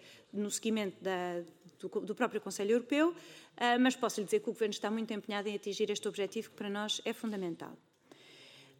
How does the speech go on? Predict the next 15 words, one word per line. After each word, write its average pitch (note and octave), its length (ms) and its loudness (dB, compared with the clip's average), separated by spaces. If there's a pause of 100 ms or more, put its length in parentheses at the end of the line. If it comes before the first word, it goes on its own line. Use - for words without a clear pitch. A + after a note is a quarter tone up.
(140)
Eh, A#3 300 0 (640)
e D#4 100 6
com E4 220 10
isto, E4 260 8
senhor - 460 2
Presidente, C#4 540 4
eu C#4+ 80 2
penso D4+ 480 4
que - 100 -16
terei C#4+ 280 2
respondido C4+ 840 2 (160)
a C4 80 -2
todas C4 360 -4
as C4 100 -8
questões. - 440 -14